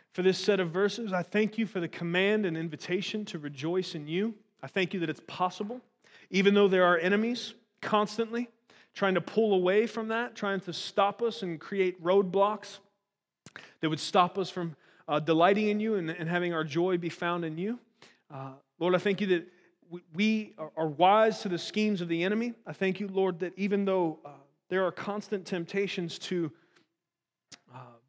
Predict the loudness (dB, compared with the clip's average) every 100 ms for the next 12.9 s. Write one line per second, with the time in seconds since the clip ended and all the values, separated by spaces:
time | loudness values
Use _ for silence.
0 | _ -2 4 6 6 4 6 4 2 -2
1 | -8 -10 -6 -4 -4 -4 -2 -2 -4 -8
2 | -8 -6 -4 -4 -2 -2 0 -2 -4 -6
3 | -8 -8 -8 -4 -2 2 2 0 -4 -8
4 | -8 -10 -8 -8 -6 -4 -4 -4 -2 -2
5 | -2 -6 -6 -4 -4 -4 -4 -6 -10 -12
6 | -16 -20 _ _ -4 -2 0 0 2 2
7 | 0 -2 -4 -4 -4 -6 -8 -6 -4 0
8 | 0 0 0 -2 -2 -6 -10 -18 _ -6
9 | -6 -6 -6 -2 -2 -4 0 2 4 2
10 | -2 -8 -4 0 4 4 4 0 -2 -8
11 | -10 -6 -6 -2 -2 0 -2 -4 -4 -4
12 | -4 -4 -4 -4 -4 -4 -8 -10